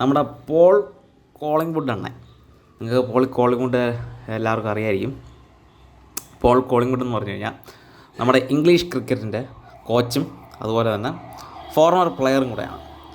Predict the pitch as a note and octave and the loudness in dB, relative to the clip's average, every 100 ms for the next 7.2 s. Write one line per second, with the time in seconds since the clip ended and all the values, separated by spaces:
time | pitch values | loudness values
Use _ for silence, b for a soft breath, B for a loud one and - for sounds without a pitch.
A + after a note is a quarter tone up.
0 | - G#2 A#2 A#2 - - A2+ B2 B2 B2 | -6 -4 -4 -4 -8 0 2 4 2 4
1 | A#2 B2+ G3+ - B B B B - C3+ | 4 4 0 -6 B B B B -10 2
2 | C3+ C3+ C#3 C#3+ F#3 F#3+ E3+ D3 D#3 - | 4 6 6 6 6 4 0 -4 -8 -14
3 | - - A#2+ B2+ C#3 C3+ C3+ C3 B2+ A#2+ | -20 -16 -8 -4 -2 -2 -2 -2 0 0
4 | A2+ G#2+ B B B B - - - _ | 0 -2 B B B B -20 -20 -20 _
5 | - - - - A#2+ A#2 A2+ A2 A2 - | -20 -20 -20 -10 -2 0 0 -2 -4 -2
6 | A2+ A#2 C3 C3 B2 A2+ G#2+ G#2+ - A2 | -2 0 -2 2 0 0 -4 -8 -6 -4
7 | G#2+ | -2